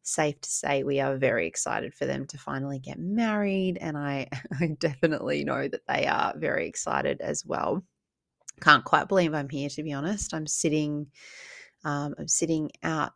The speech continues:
in, in the study, this beautiful apartment looking out over the water, and it is just gorgeous. It's been very windy today, but we've seen dolphins in the marina, and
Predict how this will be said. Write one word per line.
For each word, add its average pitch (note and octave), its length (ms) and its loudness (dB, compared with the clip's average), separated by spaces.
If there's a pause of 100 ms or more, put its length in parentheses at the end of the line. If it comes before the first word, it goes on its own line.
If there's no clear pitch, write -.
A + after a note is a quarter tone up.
in, D3+ 320 -2
in D#3 180 -2
the D3+ 100 0
study, F3+ 800 2
this - 220 -2
beautiful F3 500 2
apartment D#3 500 -4
looking D3+ 360 -4
out C#3+ 240 0
over D3+ 240 0
the D3+ 120 -2
water, C#3 560 2 (120)
and D3 340 -4
it C#3+ 160 -2
is C#3+ 200 -2
just C3+ 420 -2 (140)
gorgeous. C#3 520 0
It's - 140 -8
been D#3 200 0
very D#3+ 260 4
windy C#3 320 -2
today, D3+ 500 2
but C#3 260 4 (520)
we've D#3 160 0
seen C#3+ 360 -2
dolphins F#3+ 580 2
in E3+ 120 2
the E3+ 100 2
marina, D#3 960 0
and C#3 440 -2